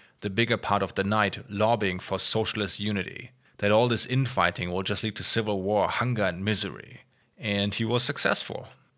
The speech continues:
When the meeting ends, the executive council that the radicals wanted to be their tool to secure the revolution ends up consisting of fifty percent Social Democrats, fifty percent independents, in the spirit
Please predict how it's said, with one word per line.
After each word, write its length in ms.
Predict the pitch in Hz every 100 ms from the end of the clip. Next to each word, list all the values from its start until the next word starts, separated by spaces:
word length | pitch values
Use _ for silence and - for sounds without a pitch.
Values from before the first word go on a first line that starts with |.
| -
When 140 | 113
the 80 | 113
meeting 320 | 139 143 147
ends, 380 | 92 95 95 -
the 240 | - 101 92
executive 580 | 101 113 127 127 117
council 540 | - 110 113 - 78 78
that 180 | 87 -
the 80 |
radicals 480 | 95 117 123 110 95
wanted 220 | 107 113
to 100 | -
be 220 | 104 120 113
their 320 | 101 135 160
tool 540 | - - 175 147 90
to 120 | -
secure 380 | 101 - - 143
the 100 | 127
revolution 720 | 117 110 110 107 - 104 98 - _ _ 107
ends 240 | 117 110
up 160 | 107 -
consisting 680 | 95 - 95 - 90 90 87
of 160 | 85
fifty 340 | - 123 127 123
percent 480 | 110 - 101 95
Social 320 | - 101 - 90
Democrats, 800 | 92 85 - 80 80 - - - _ _ _ _
fifty 400 | - 120 110 104
percent 440 | - 90 101 95 -
independents, 920 | 104 90 - 92 87 76 76 - - - _ _ -
in 140 | 101
the 80 | 92
spirit 540 | - - 98 90 87